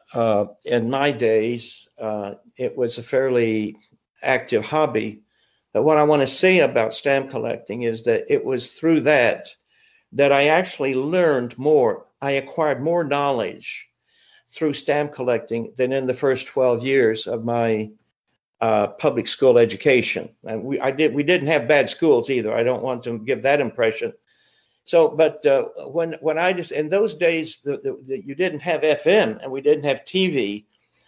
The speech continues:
but we had a big console, uh, radio in our living room that played records, and you could even record discs with it.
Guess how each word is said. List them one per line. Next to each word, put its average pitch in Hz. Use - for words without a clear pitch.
but 135
we 143
had 165
a 156
big 147
console, 131
uh, 117
radio 123
in 120
our 120
living 147
room 117
that 110
played 120
records, 151
and 113
you 110
could 113
even 113
record 113
discs -
with 147
it. 143